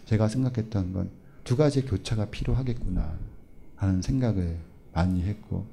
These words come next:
그래서 그걸, 어, 우리가 단어로 표현한다라고 하면 그것이 일종의 세상 물정의 사회학이라고 부를 수 있는 것이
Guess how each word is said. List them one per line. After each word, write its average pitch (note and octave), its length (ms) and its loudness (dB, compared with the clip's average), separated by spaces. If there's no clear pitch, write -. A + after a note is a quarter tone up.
그래서 C#3+ 280 6
그걸, D3+ 460 8
어, C3+ 40 4
우리가 A#2 240 2
단어로 A2+ 460 2
표현한다라고 A2+ 800 2
하면 F#2+ 300 -4
그것이 G#2 640 0
일종의 G2 520 -2
세상 A2+ 340 4
물정의 F#2 560 -2
사회학이라고 B2+ 800 -2
부를 G2 220 -2
수 F#2+ 160 -8
있는 F2 220 -6
것이 E2+ 380 -4